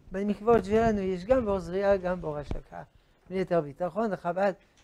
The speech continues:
יש להם בור תחת הרצפה, אבל טוב. אז אותו דבר, ה-, הספינה,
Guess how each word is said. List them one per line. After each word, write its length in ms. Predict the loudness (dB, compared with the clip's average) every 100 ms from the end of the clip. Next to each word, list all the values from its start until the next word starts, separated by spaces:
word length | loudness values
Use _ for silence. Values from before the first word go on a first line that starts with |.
| -12
יש 120 | -6
להם 200 | -4 0
בור 220 | 2 2
תחת 420 | 0 -2 -4 -6
הרצפה, 640 | -6 -6 -8 -12 -6 -4
אבל 240 | -4 -8 -14 -16 -18 -20 -20
טוב. 100 | -20 -20 _ _ _ _ -16
אז 160 | -8
אותו 200 | -4 0 2
דבר, 380 | 2 0 -2 -4 -8 _ _ _ _ _ _ _ _ _
ה-, 260 | -6 -4 -6
הספינה, 640 | -8 -10 -4 0 0 0